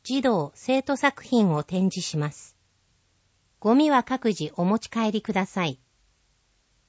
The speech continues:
商工会が模擬店を出展します。主催、二千十八、青少年のための科学の祭典、東京大会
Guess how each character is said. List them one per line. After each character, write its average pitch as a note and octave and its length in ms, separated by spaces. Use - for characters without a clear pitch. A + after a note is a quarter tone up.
商 D4+ 260
工 E4 220
会 A#3 260
が D#3 220
模 F#3 160
擬 B3 140
店 B3 320
を A#3 80
出 - 200
展 G3 280
し - 160
ま D#3+ 120
す。 - 300
主 - 140
催、 B3 420
二 A3+ 140
千 D4 280
十 G#3+ 220
八、 F#3+ 440
青 D4+ 260
少 D#4 300
年 A#3 240
の F3+ 100
た G3+ 160
め G#3 140
の E3 120
科 C4+ 180
学 C#4+ 220
の D3+ 140
祭 E3 240
典、 C#3+ 380
東 D4+ 240
京 D4 240
大 C#4 260
会 D#3 380